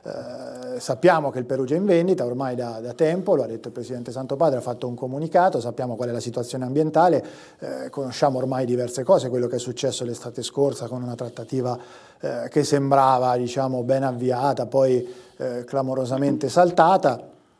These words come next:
Eh, nel tempo questo, eh, è, è, mm,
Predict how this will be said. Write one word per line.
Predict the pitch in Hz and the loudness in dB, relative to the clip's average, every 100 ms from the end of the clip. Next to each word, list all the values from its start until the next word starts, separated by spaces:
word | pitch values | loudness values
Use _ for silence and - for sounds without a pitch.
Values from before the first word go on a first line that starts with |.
| _ _ - - | _ _ -16 -6
Eh, | 165 160 143 135 127 123 120 | 0 4 4 4 0 -2 -2
nel | 131 156 151 | 2 2 6
tempo | 190 190 147 139 131 | 6 6 2 -2 -4
questo, | 117 143 - 135 127 - - _ - | 0 -2 0 -2 -2 -6 -20 _ -12
eh, | 127 123 123 | -8 -8 -8
è, | 123 143 143 139 127 | -2 0 4 2 2
è, | 131 131 127 127 123 120 | 0 2 2 0 -4 -6
mm, | 113 117 117 | -10 -14 -14